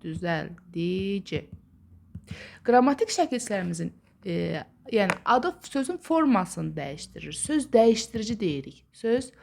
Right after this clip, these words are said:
dəyişdirici şəkilçilər. Deməli, leksik şəkilçilər, e, söz düzəldici oldu, qrammatik şəkilçilər söz dəyişdirici oldu.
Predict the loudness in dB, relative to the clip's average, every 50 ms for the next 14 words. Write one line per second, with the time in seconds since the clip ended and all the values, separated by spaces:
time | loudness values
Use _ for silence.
0 | -20 -20 -20 _ _ _ _ _ _ _ _ _ _ -8 -4 -2 0 0 0 0
1 | -2 -4 -4 -4 -4 -2 -4 -6 -6 -6 -8 -10 -12 -16 -18 -16 -18 -18 -18 -20
2 | _ _ _ -20 _ _ _ _ _ _ -20 -20 _ -20 -20 _ _ _ _ _
3 | _ -20 -20 _ -20 -20 -20 _ _ _ _ _ _ -20 -20 -20 _ _ _ -18
4 | -8 -4 -2 0 2 2 2 0 0 -2 -4 -6 -10 _ _ _ _ -20 -20 -20
5 | -20 -20 -20 -20 -20 -20 -18 -8 -2 0 0 0 0 -2 -4 -2 -2 -2 -2 -2
6 | -2 -2 -4 -6 -6 -6 -4 -2 0 0 2 2 0 0 -2 -4 -8 -12 _ _
7 | _ _ _ _ -8 -6 -6 -4 -4 -6 -6 -6 -8 -8 -10 -10 -12 -6 -2 0
8 | 0 0 0 0 0 2 4 4 4 2 -2 0 2 2 2 2 2 0 2 2
9 | 0 0 -6 -18 -20 -20 _ _ _ _ _ -10 -2 0 2 4 4 2 2 0
10 | -4 -8 -6 -2 -2 -2 0 -2 -4 -6 -6 -4 0 0 2 0 0 -4 -6 -4
11 | -2 -2 -2 -2 -4 -6 0 4 6 6 6 4 2 -2 -4 -6 -4 -4 -4 -2
12 | -2 0 0 0 0 -2 -4 -8 -16